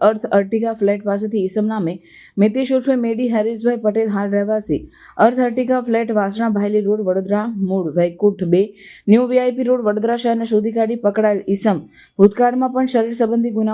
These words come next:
કરવાની ટેવવાળો હોય સદરીની પૂછપરછ અને આ ઈસમ સંબંધીની ખાતરી તપાસ દરમિયાન ગઈ તારીખ સત્તર સાત બે હજાર પચીસના રોજ પકડાયેલ ઈસમ પોતાની ફોર વ્હીલ કારમાં મિત્રો જઈ રહેલ હતા તે વખતે ભરૂચ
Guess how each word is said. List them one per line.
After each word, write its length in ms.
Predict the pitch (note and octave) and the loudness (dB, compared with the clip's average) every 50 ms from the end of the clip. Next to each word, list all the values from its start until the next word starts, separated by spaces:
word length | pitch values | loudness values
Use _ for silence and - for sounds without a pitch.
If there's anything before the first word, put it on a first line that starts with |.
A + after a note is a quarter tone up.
| A3 A3+ | -4 -2
કરવાની 460 | A3+ A3 G#3 G3+ G#3+ A3 A3 A3+ A#3+ | 0 0 0 0 0 -2 -2 -2 -2
ટેવવાળો 540 | B3 A3+ - G3 F#3 F#3 F3+ F#3 F#3 F#3+ G3 | -4 -2 0 0 0 2 2 0 0 0 0
હોય 200 | F#3+ G3+ G#3 A#3 | -2 -2 -4 -4
સદરીની 480 | A#3 - F3 E3+ - F3 F#3 F#3 F3+ D#3+ | -2 -2 -2 -2 0 -2 -2 -2 -2 -2
પૂછપરછ 540 | - - F3+ E3+ F3+ F#3+ G3 G3+ G#3+ G#3 G#3+ | -2 -2 -4 -4 0 -2 0 0 0 -2 -4
અને 140 | F#3 F#3 F3+ | -4 -2 -2
આ 60 | E3 | -2
ઈસમ 320 | E3 F3 F3 - G3+ G3 | -4 -4 -2 -2 -2 -2
સંબંધીની 500 | F#3+ F#3+ F#3 F#3+ G3 G3 G3 G3+ G3 F#3+ | 0 0 -2 0 0 -2 0 -2 -2 -4
ખાતરી 360 | F3+ F#3+ E3+ D#3+ E3 F#3+ G3 G3 | -2 0 -2 -2 0 -2 -4 -2
તપાસ 340 | G3+ G3 G3+ G3 G3 F#3+ | -2 -2 0 0 -2 0
દરમિયાન 400 | G#3 A3 A#3+ A#3+ G3+ E3+ E3+ E3+ E3+ - - - - - _ - | -2 -2 -2 0 -2 -2 -4 -6 -8 -16 -20 -20 -20 -20 _ 2
ગઈ 120 | F#3+ G#3 A3 | 2 2 4
તારીખ 280 | A3 B3+ B3+ C4+ B3+ | 4 2 -2 0 0
સત્તર 260 | C4 A#3+ A#3 A#3+ C4+ C4 | 0 0 2 2 0 2
સાત 240 | C4 C#4 C4+ - | 2 -2 -2 0
બે 140 | G3 B3+ B3+ | 2 2 2
હજાર 160 | A#3 B3 A#3+ | 2 2 0
પચીસના 420 | A#3 A3+ A3 A3 A3 A#3 C4 A#3+ A3 | 0 -4 -4 -2 -2 -2 0 0 0
રોજ 160 | A3+ A3+ A3 | 0 -2 0
પકડાયેલ 360 | A3 A3 G#3+ A3+ A3+ A3+ G#3 G#3 | -4 -2 0 0 0 0 0 -2
ઈસમ 240 | G#3 A3+ A3 A3 | -2 -2 -2 -2
પોતાની 320 | A3 G#3 G#3 G#3 G#3 G3+ F#3 | -2 -2 -2 0 -2 -2 -2
ફોર 200 | F#3 - F#3+ G3 G3+ | 0 0 0 2 2
વ્હીલ 180 | G#3+ A3 A3 | 0 -2 -2
કારમાં 480 | - G3 F#3+ G3 G#3+ F#3 D3+ - - - - - - - _ - | 0 0 0 0 0 -2 -2 -4 -8 -16 -20 -20 -20 -16 _ 4
મિત્રો 320 | F#3 G#3 G3 A#3+ B3+ C4 | 4 4 4 6 2 4
જઈ 180 | A#3+ A#3 B3 A#3+ | 4 2 0 0
રહેલ 240 | - A#3 A#3+ B3 A#3 | 2 0 -2 0 -2
હતા 240 | A#3 A3 A#3+ A#3+ | 0 0 -2 -2
તે 160 | A3 A#3+ A#3 A3+ | 2 2 2 2
વખતે 340 | A3+ A3 A#3+ A#3 A3 A3 | 2 0 -2 2 2 2
ભરૂચ 480 | G#3+ - G3 G3 G3 G#3+ A3+ G#3+ - F3+ | 0 2 2 2 2 2 0 -2 2 2